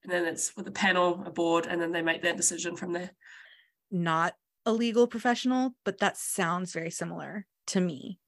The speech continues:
Speaker 2: to sort of how it happens here. Again, and also, I don't even live in a place where we have parole, but for me not knowing anything, it sounds basically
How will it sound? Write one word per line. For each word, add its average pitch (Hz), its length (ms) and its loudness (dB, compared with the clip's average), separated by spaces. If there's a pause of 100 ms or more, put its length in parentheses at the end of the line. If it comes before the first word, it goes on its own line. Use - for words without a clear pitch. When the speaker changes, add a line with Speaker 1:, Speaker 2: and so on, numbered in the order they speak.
(360)
Speaker 2:
to - 100 -6
sort 175 220 2
of 160 60 -8
how 156 180 2
it 165 60 -8
happens 165 400 -2
here. 170 300 -8
Again, 214 360 4
and 202 180 4
also, 190 340 2
I 170 60 0
don't 180 140 -2
even 180 200 -4
live 175 140 -2
in 175 80 -2
a 170 60 -6
place 180 260 -2
where 170 80 -2
we 170 100 -4
have 170 300 -2
parole, - 480 -4
but 175 280 0 (640)
for 247 220 4
me 247 180 10
not 302 180 8
knowing 247 280 6
anything, 180 340 -2
it - 100 -14
sounds 165 360 -2
basically - 760 -4